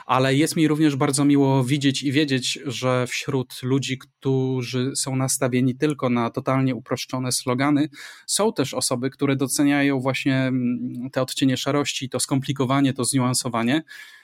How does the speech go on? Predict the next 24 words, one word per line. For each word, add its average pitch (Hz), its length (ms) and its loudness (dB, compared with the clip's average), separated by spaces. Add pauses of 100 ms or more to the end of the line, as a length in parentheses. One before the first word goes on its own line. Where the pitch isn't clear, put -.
(200)
E, 120 500 0 (760)
myślę, 180 260 0
że 170 120 -2
takie 170 200 -2
osoby 151 280 0
również 143 300 0
są 127 240 -2
tutaj 127 380 0
twoimi 127 320 0
słuchaczami, 120 540 -2
więc, 117 420 -2
y, 120 220 -2
do 156 200 2
tych 139 220 -2
ludzi 123 340 0 (180)
w - 60 -8
szczególności 123 880 -2 (400)
bardzo 127 260 2
się - 140 -4
kłaniam 117 440 -2
i 104 400 -4 (420)
dzięki 135 260 2
za 120 120 0
rozmowę. 104 340 -4